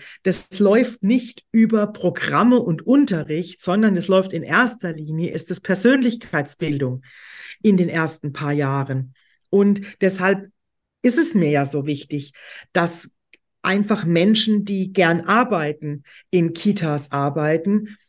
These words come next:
Und man sieht's an den Kindern natürlich, die, die haben ja einfach Bindungsbeziehungen zu den Fachkräften. Und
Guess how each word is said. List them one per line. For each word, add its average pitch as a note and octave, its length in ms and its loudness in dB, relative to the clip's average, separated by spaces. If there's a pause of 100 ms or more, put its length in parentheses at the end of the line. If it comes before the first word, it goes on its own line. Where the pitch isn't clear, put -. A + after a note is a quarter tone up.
(220)
Und G#3 400 4 (1200)
man G3+ 200 6
sieht's C#4 300 6
an G#3+ 140 4
den G3+ 140 6
Kindern A#3 380 4
natürlich, F#3+ 720 0
die, D3+ 340 -6
die E3 180 -2
haben A3+ 180 4
ja A3 140 6
einfach F#3+ 360 -2 (520)
Bindungsbeziehungen E3+ 1500 2
zu F3+ 260 -2
den C#3+ 320 0
Fachkräften. C#3+ 960 -6 (380)
Und F#3 240 0